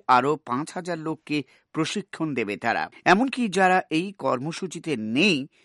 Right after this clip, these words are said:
তারাও তাদের প্রতিবেশীদের দেখে এইভাবে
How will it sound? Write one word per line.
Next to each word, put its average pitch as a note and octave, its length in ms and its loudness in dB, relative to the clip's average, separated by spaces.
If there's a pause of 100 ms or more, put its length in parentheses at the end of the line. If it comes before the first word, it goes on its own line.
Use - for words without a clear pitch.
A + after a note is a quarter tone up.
(180)
তারাও D3 320 2
তাদের C#3 300 -2
প্রতিবেশীদের E3 760 -6 (160)
দেখে A#2+ 360 -8 (380)
এইভাবে E3 520 0